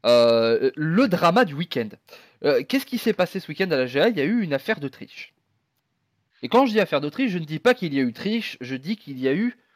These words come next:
disqualification pour triche. Euh, qu'est-ce qui s'est passé ? Il y a eu un match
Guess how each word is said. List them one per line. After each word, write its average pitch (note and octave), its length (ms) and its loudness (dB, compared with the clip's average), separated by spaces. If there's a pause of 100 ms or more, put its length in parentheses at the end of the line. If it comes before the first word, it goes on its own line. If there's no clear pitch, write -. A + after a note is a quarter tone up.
(360)
disqualification G#3 880 -2
pour E3 220 -10
triche. - 420 -16 (160)
Euh, G2+ 400 -4 (640)
qu'est-ce C#4+ 200 0
qui A#3+ 100 -4
s'est G#3+ 120 0
passé ? D3 280 -2
Il B2 80 -2
y C#3 40 0
a D#3+ 40 4
eu B3 100 0
un G#3 80 4
match A3+ 340 0